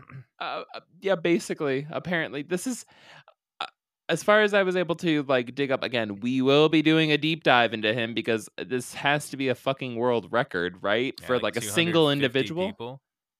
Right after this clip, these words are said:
Speaker 1: No.
Speaker 2: That's ridiculous.
Speaker 1: Three hundred.
Speaker 2: Three hundred people.
Speaker 1: He killed a hundred. They, he had confessed to a hundred and ten, and then it goes on to say, "And,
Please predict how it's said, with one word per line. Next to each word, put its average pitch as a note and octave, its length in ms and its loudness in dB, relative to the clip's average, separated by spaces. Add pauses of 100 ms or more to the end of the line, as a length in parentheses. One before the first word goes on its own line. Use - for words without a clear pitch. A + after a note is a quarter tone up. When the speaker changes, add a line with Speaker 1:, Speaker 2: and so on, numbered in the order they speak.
(240)
Speaker 1:
No. - 140 -18
Speaker 2:
That's - 220 -16
ridiculous. E2+ 640 -16
Speaker 1:
Three F3+ 320 -6
hundred. C3 600 -6
Speaker 2:
Three E3+ 320 -8
hundred F#3 440 -6
people. D#3+ 400 -12 (100)
Speaker 1:
He E3+ 100 -6
killed G3+ 280 4
a G3+ 40 4
hundred. G3 440 2
They, D#3+ 220 4
he D3+ 180 0
had C#3+ 140 -2
confessed F3 360 -2
to F#3+ 80 2
a E3 40 2
hundred D#3+ 280 0
and B2 100 -8
ten, C3+ 360 -4
and A#2 160 -4
then A#2+ 80 -2
it - 20 -4
goes A#2+ 160 0
on A#2+ 120 -4
to A#2+ 60 -6
say, A#2 260 -2 (540)
"And, - 140 -18